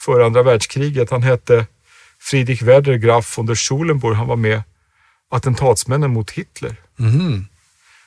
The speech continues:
Speaker 1: Annars när jag har varit där så har jag bott på ett annat ställe som heter,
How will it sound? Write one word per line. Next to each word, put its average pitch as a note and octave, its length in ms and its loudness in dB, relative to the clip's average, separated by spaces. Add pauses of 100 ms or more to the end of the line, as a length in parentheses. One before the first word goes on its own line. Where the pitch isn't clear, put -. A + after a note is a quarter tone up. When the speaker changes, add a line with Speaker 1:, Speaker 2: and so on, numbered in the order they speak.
(160)
Speaker 1:
Annars C#3+ 280 4
när E3 80 4
jag D3 40 6
har C#3+ 60 4
varit D3 160 2
där C3+ 120 4
så A#2+ 100 2
har C#3 40 6
jag B2+ 60 2
bott B2+ 240 -4
på C#3 80 -6
ett B2+ 100 -4
annat B2 220 2
ställe C3 380 0
som B2 200 -4
heter, A#2+ 460 0